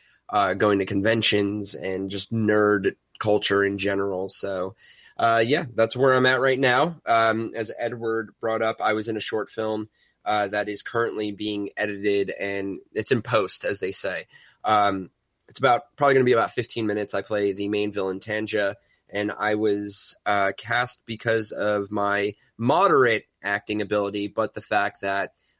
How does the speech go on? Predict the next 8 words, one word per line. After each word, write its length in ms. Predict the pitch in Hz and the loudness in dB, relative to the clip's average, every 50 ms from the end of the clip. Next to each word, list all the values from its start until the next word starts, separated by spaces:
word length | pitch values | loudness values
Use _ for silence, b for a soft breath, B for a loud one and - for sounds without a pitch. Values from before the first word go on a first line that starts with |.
| _ - | _ -6
I 200 | 90 101 101 104 | -2 0 0 0
had 280 | 101 107 98 98 95 90 | 0 0 -2 -2 -2 -2
done 240 | 104 95 92 98 98 | -4 -4 -4 -4 -8
some 180 | - 98 95 | -8 -8 -8
stunt 320 | 95 - - 98 95 - - | -8 -6 -6 -6 -6 -6 -8
work 360 | 92 95 90 87 - - - _ _ _ _ _ _ _ | -6 -6 -6 -6 -8 -10 -16 _ _ _ _ _ _ _
and, 560 | - 95 98 95 95 92 90 90 92 90 85 - - | -4 0 0 2 0 0 -2 -6 -6 -8 -8 -6 -4
uh, 460 | - 92 90 92 98 95 - - | -4 -2 -2 -2 -4 -4 -6 -8